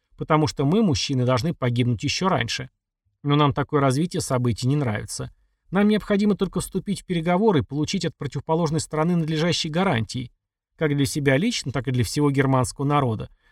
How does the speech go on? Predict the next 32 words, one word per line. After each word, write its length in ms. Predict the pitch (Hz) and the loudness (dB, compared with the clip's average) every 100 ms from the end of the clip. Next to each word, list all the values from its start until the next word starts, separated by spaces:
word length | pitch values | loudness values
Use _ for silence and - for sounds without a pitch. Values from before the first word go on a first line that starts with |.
| _ | _
того, 260 | 143 151 262 | 2 2 2
что 160 | - 131 | 0 0
в 60 | |
Германии 420 | 127 139 165 160 | 2 2 4 2
после 300 | 135 139 127 | 0 -2 -6
капитуляции 680 | 123 117 139 147 185 190 151 | -6 -6 -2 2 2 0 -2
будут 220 | 135 131 | -2 -2
установлены 500 | 127 - 151 165 151 | -4 -2 0 2 2
именно 240 | 151 156 196 | 2 2 0
имперские, 680 | - 156 - - 120 120 _ - | 2 0 0 -4 -8 -8 _ -2
а 80 | |
не 120 | 139 131 | 2 2
большевистские 680 | 131 - 135 131 - - | 2 0 0 0 -2 -6
порядки. 580 | - 165 143 110 - 135 - _ _ _ _ | -4 0 0 -2 -12 -16 -18 _ _ _ _
Мы 100 | 135 | -2
хотим 300 | 139 151 170 | 2 2 2
сохранить 420 | 135 139 147 151 139 | -2 -2 0 0 0
свободу 480 | 143 143 165 151 | -2 0 0 0
для 160 | 135 135 | 0 0
частного 380 | - 165 - 123 | 0 -2 -4 -6
предпринимательства 920 | 131 - 143 139 165 175 127 - 127 - _ _ | -6 -4 0 2 2 0 -6 -8 -10 -12 _ _
и 80 | 226 | -2
быть 220 | 254 - | 0 2
уверенными, 500 | 185 139 135 127 123 | 2 4 4 2 0
что 220 | - 156 | -2 0
люди, 240 | 185 277 202 | 2 2 2
не 100 | 127 | 2
замешанные 480 | 131 131 127 - | 2 2 0 0
ни 80 | 131 | -2
в 60 | 120 | -2
какие 240 | 127 143 | -4 -6
преступления, 720 | - 123 - 113 170 202 185 | -4 -4 -4 -4 0 2 0